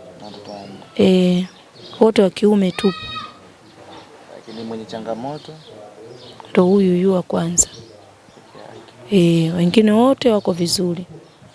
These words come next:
Speaker 1: Sawa, tumemwona anafanya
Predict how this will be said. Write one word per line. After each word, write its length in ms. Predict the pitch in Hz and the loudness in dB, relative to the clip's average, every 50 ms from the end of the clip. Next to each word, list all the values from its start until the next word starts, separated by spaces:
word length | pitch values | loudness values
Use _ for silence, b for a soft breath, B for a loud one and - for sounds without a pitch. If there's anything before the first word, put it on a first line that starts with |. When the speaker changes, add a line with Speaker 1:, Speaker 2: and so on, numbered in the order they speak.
| _ _ _ - - - - - - - - | _ _ _ -20 -20 -20 -18 -12 -6 -4 -2
Speaker 1:
Sawa, 300 | - - 156 139 120 78 | 0 2 2 4 2 0
tumemwona 720 | - - - 156 156 170 170 175 185 202 202 156 123 113 104 104 113 - | 0 2 2 4 4 6 6 6 6 6 6 6 4 4 2 -2 -8 -8
anafanya 1160 | - 113 113 113 113 113 110 110 110 110 107 107 104 104 - _ - - 131 127 117 107 95 | -6 -4 -2 0 0 0 0 0 -2 -2 -4 -6 -8 -10 -14 _ -12 -6 -4 -2 -2 -2 -4